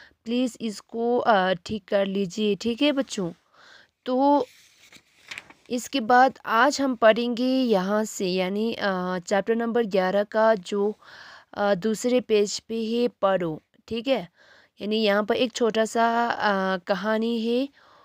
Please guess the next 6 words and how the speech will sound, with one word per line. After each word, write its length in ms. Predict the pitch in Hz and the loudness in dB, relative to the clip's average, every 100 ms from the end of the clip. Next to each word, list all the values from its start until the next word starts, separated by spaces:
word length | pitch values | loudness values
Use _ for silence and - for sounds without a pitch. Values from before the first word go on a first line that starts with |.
| _ _ | _ _
उसको 720 | - 240 - - 254 269 269 - _ _ _ _ | -10 -10 -12 -10 -6 -2 -2 -4 _ _ _ _
आज 300 | 208 208 214 | -2 -2 -2
हम 140 | 220 220 | -6 -2
पढ़ेंगे, 480 | 196 185 180 180 | -2 -2 -6 -6
ठीक 240 | 175 - 233 | -6 -4 0
है। 240 | 285 202 | 2 0